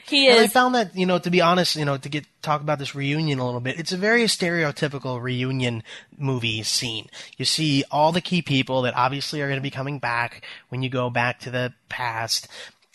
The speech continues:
Speaker 2: And they're, none of them look old. They all look, you know, in their mid-twenties, um, maybe with a little bit of gray hair or makeup or something like that. One of them is in a wheelchair.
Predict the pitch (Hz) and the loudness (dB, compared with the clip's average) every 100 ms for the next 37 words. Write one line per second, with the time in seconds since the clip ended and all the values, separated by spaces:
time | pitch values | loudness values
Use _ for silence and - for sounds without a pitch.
0 | _ 143 135 131 131 127 147 151 151 185 | _ -2 0 2 0 -2 -8 -2 4 4
1 | 175 175 170 - - 123 120 123 131 127 | 6 6 6 2 -2 -2 -2 0 2 4
2 | 135 147 143 - - _ - 139 123 120 | 4 2 0 -2 -10 _ -4 2 4 4
3 | 127 127 127 123 131 - - 123 117 120 | 4 2 2 2 0 -2 -4 0 0 0
4 | - - - - - 123 120 113 120 127 | -2 -6 -12 -18 -4 2 4 4 0 -2
5 | 127 127 127 120 127 127 127 123 120 123 | 0 2 0 -2 -2 -2 -2 -2 -2 0
6 | 120 110 113 113 113 - _ 127 131 120 | 0 0 0 0 -2 -6 _ -4 -4 -2
7 | 117 117 120 117 123 120 123 120 117 117 | -6 -4 -4 -4 -8 -8 -8 -6 -6 -6
8 | - 120 120 120 127 127 120 127 127 120 | -4 -4 -4 -6 -4 -4 -4 -6 -6 -6
9 | 113 - 117 | -8 -4 -4